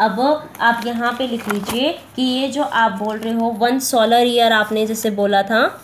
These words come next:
ठीक है, तो वन, जैसे ये सोलर ईयर आपने बोला, तो वन सोलर ईयर कितने स्टे-, स्टेडियल डे के इक्वल होता है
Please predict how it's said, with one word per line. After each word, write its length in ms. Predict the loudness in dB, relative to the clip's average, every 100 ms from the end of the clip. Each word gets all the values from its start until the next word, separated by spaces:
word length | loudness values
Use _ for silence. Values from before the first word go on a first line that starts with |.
| -6
ठीक 180 | 0
है, 140 | 2 2 -2 -6
तो 80 | -2
वन, 280 | 0 0 0 -4 -10 -6
जैसे 240 | -4 -2
ये 180 | -2 -2
सोलर 460 | 0 2 2 0
ईयर 240 | 0 2 2
आपने 320 | 2 0 -6
बोला, 320 | -4 -4 -4 -4
तो 160 | -4
वन 240 | -2 0 0
सोलर 440 | 2 2 2 0
ईयर 240 | -2 -2 -2
कितने 320 | -8 -2 -2 -2
स्टे-, 420 | 0 0 0 -6
स्टेडियल 680 | -6 2 2 2 -4 -4 -4
डे 160 | -4
के 200 | -4 -4
इक्वल 320 | -6 -2 -2 -2
होता 220 | -2 -2
है 220 | 0 0